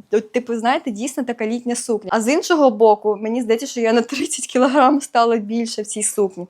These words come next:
Але знову ж таки, ну, це такий, знаєте, прям літній вайб, і біля моря якраз буде ідеально ходити. Коротше, треба ваша думка, що ви скажете про цю сукню. Бо я поки що не знаю, що з нею робити, але вона дуже комфортна, прям дуже-дуже.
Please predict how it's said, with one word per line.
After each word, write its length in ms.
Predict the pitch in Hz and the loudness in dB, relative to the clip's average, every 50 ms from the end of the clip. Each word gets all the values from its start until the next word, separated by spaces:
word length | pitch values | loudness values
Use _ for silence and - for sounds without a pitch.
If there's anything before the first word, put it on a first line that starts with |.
| - _ | -10 _
Але 240 | - - 226 233 240 | 2 2 4 4 4
знову 240 | 240 262 269 269 254 | 2 2 0 0 -2
ж 100 | 254 - | -4 -8
таки, 160 | 220 - 208 | -6 -4 -4
ну, 80 | 214 220 | -4 -4
це 100 | - 262 | -4 -6
такий, 220 | 254 277 - 262 | -6 -6 -6 -4
знаєте, 240 | 226 247 254 262 277 | -2 -2 -2 -2 -2
прям 240 | 277 233 233 226 220 | -4 -4 -4 -4 -2
літній 280 | 240 247 240 - 247 | -4 -4 -4 -4 -4
вайб, 320 | 220 208 202 214 233 262 254 | -2 2 2 2 2 2 -2
і 180 | - 220 214 214 | -4 -4 -4 -4
біля 260 | 196 202 226 214 220 | -2 -2 -2 -2 -2
моря 260 | 214 208 208 233 254 | -2 -2 0 0 0
якраз 300 | 254 226 226 - 208 220 | 0 -2 -2 -2 -2 -2
буде 320 | 214 208 214 208 196 208 202 | -2 -4 -4 0 2 2 2
ідеально 400 | 202 190 202 202 208 214 214 220 | 2 2 2 2 2 0 -2 -4
ходити. 420 | - - 214 190 185 180 180 - | -6 -8 -8 -6 -8 -8 -10 -10
Коротше, 360 | - - 220 233 247 247 262 | -8 -4 -2 -2 -2 -2 -4
треба 280 | 240 254 247 247 233 240 | -4 -2 -2 0 0 0
ваша 260 | 233 226 226 - - | -2 -2 -4 -6 -8
думка, 360 | 214 214 247 294 330 320 240 | -6 -4 -4 -4 -2 -4 -6
що 200 | 226 - - 247 | -4 -2 -2 -2
ви 80 | 247 247 | -2 -2
скажете 420 | 247 - - 226 240 262 - - | -4 -4 -4 -4 -4 -4 -8 -10
про 180 | 214 - - 220 | -12 -10 -10 -10
цю 200 | 214 - - 240 | -10 -8 -10 -10
сукню. 440 | 233 - - 233 202 196 - - 180 | -10 -8 -4 -4 -4 -4 -6 -6 -2
Бо 40 | 208 | 0
я 200 | 220 220 226 247 | 4 4 4 4
поки 220 | 240 302 254 262 | 4 0 -2 -2
що 140 | 254 - 262 | -2 -2 0
не 120 | 240 233 240 | 0 0 0
знаю, 300 | 226 240 247 254 247 247 | 2 4 4 4 4 2
що 180 | 247 240 233 | 0 -2 -2
з 60 | 226 | 0
нею 240 | 220 226 226 226 220 | 0 0 0 2 2
робити, 420 | 214 214 202 180 180 170 165 - - | 2 0 -2 -4 -6 -6 -6 -6 -4
але 200 | - 190 208 262 | 0 2 2 2
вона 240 | 285 269 233 233 240 | 2 0 -2 -2 -4
дуже 260 | 214 220 233 240 240 | -4 -6 -8 -8 -10
комфортна, 520 | 233 220 208 - - - 165 - - 180 185 - | -10 -12 -16 -14 -12 -14 -14 -14 -16 -20 -14 -8
прям 300 | 196 196 196 196 190 - | -6 -6 -6 -6 -8 -12
дуже-дуже. 600 | - 190 196 214 220 214 202 180 175 165 170 170 | -12 -10 -8 -8 -6 -8 -8 -10 -10 -12 -12 -14